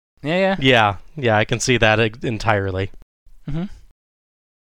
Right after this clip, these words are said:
Speaker 2: There is an incredibly long pause between Hammer's entrance and Spivey's announcement, which was strange since these names have already been drawn. At first I thought they were waiting to hear the next name, but they know who these ones are.
Speaker 1: Yeah.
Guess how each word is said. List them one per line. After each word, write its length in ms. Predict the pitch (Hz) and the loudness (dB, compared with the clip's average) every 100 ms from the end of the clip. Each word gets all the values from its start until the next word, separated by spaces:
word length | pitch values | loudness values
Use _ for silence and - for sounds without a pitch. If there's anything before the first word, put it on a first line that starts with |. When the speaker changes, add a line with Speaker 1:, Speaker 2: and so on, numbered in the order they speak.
| - | -2
Speaker 2:
There 220 | 139 143 | 0 2
is 180 | 143 131 | 2 0
an 180 | 165 143 | 0 0
incredibly 840 | 139 - - 160 160 165 143 143 | -2 -6 -12 0 2 2 2 0
long 400 | 127 123 123 120 | 2 2 0 -2
pause 460 | - 123 101 92 87 | -4 -2 -2 -2 -6
between 400 | 113 - 113 104 | -8 -6 -4 -4
Hammer's 420 | 123 123 117 110 | -2 -2 -2 -4
entrance 440 | 117 110 123 113 - _ - | -8 -6 -6 -6 -10 _ -6
and 220 | 107 98 | -6 -6
Spivey's 460 | - 120 98 98 98 | -2 -2 0 -4 -4
announcement, 600 | 95 92 90 104 139 - _ _ _ _ _ | -4 -6 -8 -12 -14 -16 _ _ _ _ _
which 180 | 123 - | -8 -4
was 120 | 113 | -4
strange 420 | - 185 107 104 | 0 0 0 -4
since 240 | - 101 - | -6 -6 -4
these 240 | 113 104 | -4 -2
names 180 | 104 98 | -2 -2
have 120 | 104 | -2
already 280 | 104 101 95 | -2 -2 -4
been 140 | 98 98 | -6 -4
drawn. 340 | 104 90 85 | -4 -4 -8
At 80 | - | -10
first 240 | - 104 | -8 -6
I 60 | 101 | -6
thought 220 | - 92 | -6 -8
they 60 | 101 | -8
were 200 | 92 92 - - - - - | -10 -12 -18 -20 -20 -20 -16
waiting 340 | 110 113 104 101 | -2 0 0 -6
to 100 | 101 | -8
hear 240 | - 113 98 | -8 -8 -6
the 100 | 101 | -6
next 260 | 101 - | -8 -6
name, 260 | 120 117 98 | -6 -6 -6
but 220 | 92 90 - - - - | -10 -10 -12 -18 -20 -10
they 100 | - | -4
know 180 | 110 139 | 0 0
who 100 | 104 | 0
these 180 | 104 92 | -4 -6
ones 220 | 92 90 | -8 -8
are. 160 | 98 - _ _ _ _ _ _ | -10 -10 _ _ _ _ _ _
Speaker 1:
Yeah. 300 | 127 117 104 | -10 -10 -10